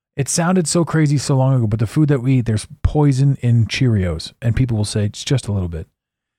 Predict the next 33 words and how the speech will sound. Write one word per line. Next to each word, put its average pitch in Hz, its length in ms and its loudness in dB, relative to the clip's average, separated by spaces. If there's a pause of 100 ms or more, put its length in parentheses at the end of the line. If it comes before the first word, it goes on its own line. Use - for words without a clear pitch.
(220)
There's 123 180 -2
fluoride 156 560 4
in 120 140 2
water, 123 380 2
and 98 120 -4
people 127 200 -2
say, 120 160 -2
"There's 107 180 -2
fluoride 143 400 2
at 175 60 -2
the 180 80 -4
dentist. 240 440 -2
We're 139 80 0
fine." 190 440 0 (800)
There's 151 180 0
chemtrails 185 640 0
in 160 80 0
the 147 80 0
sky 131 500 -4
dropping 127 380 -2
chemicals 151 420 -2
on 90 180 -6
us. - 260 -16 (400)
And 127 120 2
people 147 200 2
will 135 100 2
say, 139 440 0
"It 147 40 -12
doesn't 123 300 0
matter. 90 500 -8 (300)
It's - 100 -6
not 98 260 -4
real." 101 420 -8